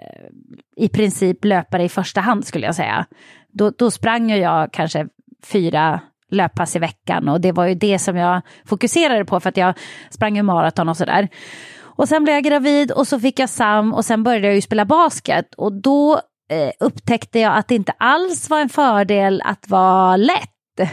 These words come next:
och tunn som, som det ändå var i löpningen, utan här var det ju en fördel om jag la på mig lite. Så jag, de gånger som jag har känt att nu, nu går det ganska bra i basketen, då har jag ju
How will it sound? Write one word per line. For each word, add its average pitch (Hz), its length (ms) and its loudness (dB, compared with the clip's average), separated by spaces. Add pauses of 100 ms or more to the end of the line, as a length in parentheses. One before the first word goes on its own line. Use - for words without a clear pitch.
(160)
och - 360 -6
tunn 185 580 0 (360)
som, 208 320 -2
som 202 220 -2
det 202 80 2
ändå 190 220 2
var 180 240 2
i 190 80 2
löpningen, 214 880 0 (100)
utan 196 460 -2
här 285 500 0
var 226 160 2
det 214 60 0
ju 208 40 0
en 202 60 -2
fördel 196 360 0
om 185 120 0
jag 185 100 0
la 185 80 2
på 392 340 0
mig 170 160 -2
lite. - 420 -6 (360)
Så 214 300 -2
jag, - 240 -4
de 240 340 0
gånger 226 260 2
som 202 200 -2
jag 190 80 0
har 190 100 0
känt 247 360 -2
att 185 140 -4
nu, 240 440 4 (340)
nu 254 180 2
går 220 140 2
det 208 60 0
ganska 202 240 -2
bra 185 160 2
i - 40 2
basketen, 185 840 -2
då 254 420 2
har 190 380 2
jag 180 220 2
ju 180 400 2